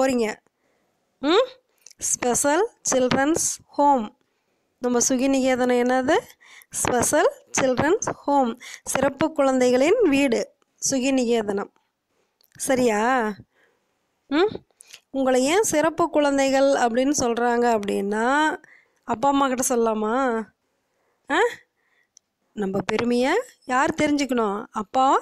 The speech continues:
அம்மா எல்லாரும் தெரிஞ்சுக்கணும். ஆமா தானே? ம்? சரி, சிறப்பு குழந்தைகள் அப்படின்னு சொல்லி ஏன் அவங்கள சொல்றாங்க அப்படின்னா, அவங்களுக்கு அகப்பற்று, புறப்பற்று எதுவுமே இல்லாதவங்க அவங்க.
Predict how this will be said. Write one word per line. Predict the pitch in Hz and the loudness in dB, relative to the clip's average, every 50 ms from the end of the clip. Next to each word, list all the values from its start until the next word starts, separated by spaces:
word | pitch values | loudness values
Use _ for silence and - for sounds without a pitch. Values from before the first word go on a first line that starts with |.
| - - | -2 -8
அம்மா | - - 233 233 240 247 254 269 320 403 453 - - - - - - - | -8 -6 -4 -2 0 2 2 2 2 0 -2 -4 -10 -20 -20 -20 -14 -6
எல்லாரும் | - 226 226 233 247 254 262 302 349 339 | -2 0 2 4 4 4 4 2 2 0
தெரிஞ்சுக்கணும். | 285 269 240 233 214 214 208 208 208 208 - _ _ _ | 0 0 -2 -2 -4 -4 -4 -4 -4 -6 -6 _ _ _
ஆமா | - 226 240 247 269 | -6 -4 -2 0 0
தானே? | 285 349 381 392 302 214 208 202 202 - _ _ _ _ _ _ _ _ - | 2 2 2 2 0 0 -2 -6 -8 -10 _ _ _ _ _ _ _ _ -6
ம்? | 247 277 330 370 392 _ - - - - - - - - _ _ _ - - | -4 -2 -2 -2 -4 _ -14 -20 -20 -20 -20 -20 -20 -20 _ _ _ -8 -8
சரி, | - - - 262 233 214 202 - - _ _ _ _ _ - | -4 -2 0 0 0 0 -4 -6 -10 _ _ _ _ _ -8
சிறப்பு | - - - 294 311 330 311 - 339 320 | -6 -2 0 0 0 0 0 -2 -2 0
குழந்தைகள் | 320 302 285 277 269 262 247 240 254 254 247 233 214 - | 2 0 2 2 2 2 2 2 2 2 2 0 0 -2
அப்படின்னு | - 214 214 208 214 233 254 294 | -6 -6 -4 -2 0 0 0 0
சொல்லி | 302 - 254 240 240 277 339 440 494 - - _ - - - _ | 0 0 0 0 0 2 0 0 -2 -4 -10 _ -20 -20 -20 _
ஏன் | - 254 269 302 349 370 | -4 -2 0 2 2 2
அவங்கள | 349 294 262 247 240 233 220 214 - | 4 4 4 2 2 2 2 0 0
சொல்றாங்க | - 226 220 220 214 233 233 233 226 226 226 233 226 208 | 2 2 0 2 2 2 2 2 2 2 2 2 2 0
அப்படின்னா, | 190 196 196 208 190 190 196 208 262 330 381 - - - - - - _ | -2 -2 -2 0 0 0 0 0 0 -2 -2 -4 -8 -18 -20 -20 -14 _
அவங்களுக்கு | - 247 247 254 269 254 254 240 240 - 294 359 440 415 | -2 0 2 2 2 2 2 2 0 0 0 2 2 2
அகப்பற்று, | 294 247 233 220 240 285 - - - 247 233 - - - 277 339 480 - - - - - - _ _ - | 0 0 0 0 0 0 2 0 0 0 -2 -4 -4 0 2 2 0 0 -4 -18 -20 -20 -20 _ _ -4
புறப்பற்று | - 269 262 269 302 285 - - 254 233 214 - - 269 320 415 494 480 _ _ _ | -2 0 0 0 0 -2 -2 -4 -4 -4 -4 -6 -2 0 0 0 0 -2 _ _ _
எதுவுமே | - 247 240 240 247 269 294 302 302 302 285 294 359 480 | -6 -4 -2 -2 0 0 0 0 0 0 0 0 2 2
இல்லாதவங்க | 480 359 262 262 262 269 262 247 254 247 247 254 285 302 | 2 2 2 0 0 0 0 0 0 0 0 0 0 0
அவங்க. | 262 226 214 220 220 208 202 - | 0 0 0 0 0 0 -2 -4